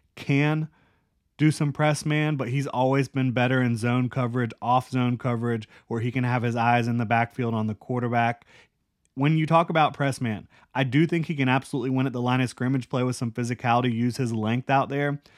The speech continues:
Uh, he can squeeze, uh, down the sideline and really kind of deny a window to throw the football. But against great receivers, he struggles to mirror movements when guys try to, you know, get off the sideline and,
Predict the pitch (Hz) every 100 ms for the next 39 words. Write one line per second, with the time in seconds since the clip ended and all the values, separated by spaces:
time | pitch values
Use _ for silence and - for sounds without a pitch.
0 | _ - 117 131 139 120 - - 135 139
1 | 156 147 - _ _ _ - 113 120 131
2 | 135 - 117 131 143 147 147 147 117 120
3 | 113 113 117 127 117 139 127 110 120 110
4 | 107 113 131 117 110 117 123 120 110 -
5 | 120 110 - 123 143 165 160 - - -
6 | _ 143 147 156 185 - 139 147 147 135
7 | 143 113 - - - _ _ _ _ _
8 | _ _ _ - 151 - 143 143 131 -
9 | 127 127 117 110 139 180 226 - - -
10 | _ _ _ _ 120 117 117 117 117 -
11 | 120 113 - 120 113 107 107 107 98 123
12 | 123 127 131 - 120 131 135 143 143 110